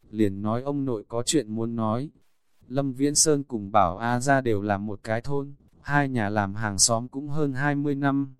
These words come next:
hơn nữa đều là cùng tộc huynh đệ, có thể giúp tự nhiên giúp đỡ một phen. Chỉ chốc lát sau,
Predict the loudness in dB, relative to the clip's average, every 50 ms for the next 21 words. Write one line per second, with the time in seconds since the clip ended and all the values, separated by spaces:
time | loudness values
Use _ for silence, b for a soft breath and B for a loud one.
0 | -20 _ _ -6 -2 -2 0 0 0 -2 -2 -2 0 0 0 0 0 0 0 0
1 | -2 -2 -6 -6 -4 -2 -2 -2 -2 -4 -4 -4 -2 -2 0 0 0 0 0 -2
2 | _ _ _ _ _ -10 -8 -6 -2 0 0 0 2 4 2 2 2 2 -2 -2
3 | 0 0 2 2 2 2 2 2 2 2 2 0 -2 -4 -4 -4 -8 -8 -6 -2
4 | 0 0 0 0 -2 -6 -14 -20 -20 _ _ _ _ _ _ -6 -2 -2 -2 -2
5 | 0 0 -2 -2 0 0 0 2 2 4 6 6 6 6 4 -2 -12